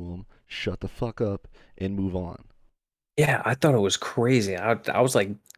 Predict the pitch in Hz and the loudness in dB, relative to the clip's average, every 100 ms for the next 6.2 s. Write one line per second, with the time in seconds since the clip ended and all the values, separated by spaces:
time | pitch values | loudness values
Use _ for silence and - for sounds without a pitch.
0 | - 92 - - - - - - - 95 | -4 -4 -4 -8 -8 -2 -2 -4 -4 0
1 | 95 95 101 95 95 - 101 101 92 85 | 2 2 0 -4 -4 2 2 2 0 -2
2 | 92 101 101 92 90 90 101 85 87 90 | -4 -4 -4 -6 -8 -4 -2 -2 -6 -8
3 | - - 131 - - 131 117 - - 113 | -10 -10 -8 -8 -2 0 2 2 4 4
4 | 98 87 101 - 95 107 139 165 143 123 | 2 0 -2 -2 4 6 6 6 4 2
5 | - - 110 101 - 95 87 78 - - | -2 0 0 0 -2 -2 -2 -6 -8 -10
6 | - | -10